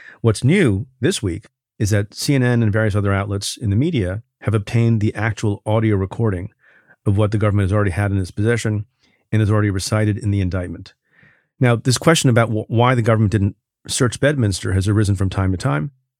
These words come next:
And Joyce Vance and I talked about the recording generally and what it means and how powerful it is on the Cafe Insider this week. Just because there's a recording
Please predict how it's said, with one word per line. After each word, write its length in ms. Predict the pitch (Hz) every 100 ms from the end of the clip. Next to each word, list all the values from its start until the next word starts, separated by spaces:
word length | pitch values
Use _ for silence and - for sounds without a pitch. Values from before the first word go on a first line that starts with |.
| _
And 120 | 123
Joyce 200 | 117 110
Vance 220 | 117 113
and 80 | 110
I 80 | 101
talked 260 | 95 113 104
about 300 | 101 101 101 _
the 120 | - 104
recording 380 | 104 117 104
generally 380 | 92 110 120 98
and 100 | 95
what 100 | 95
it 80 | 98
means 260 | 110 117 104
and 100 | 90
how 80 |
powerful 420 | 92 151 143 117 104
it 60 |
is 260 | 95 95 - _ _ _ _ _ 330
on 140 | 107
the 60 | 101
Cafe 280 | 110 98 101
Insider 400 | 135 - 95 90
this 220 | 87 -
week. 220 | 90 104 - _ _ _ _ _ _
Just 240 | 156 180
because 280 | 151 143 123
there's 140 | 113
a 60 | 101
recording 600 | 98 - 131 107 87 107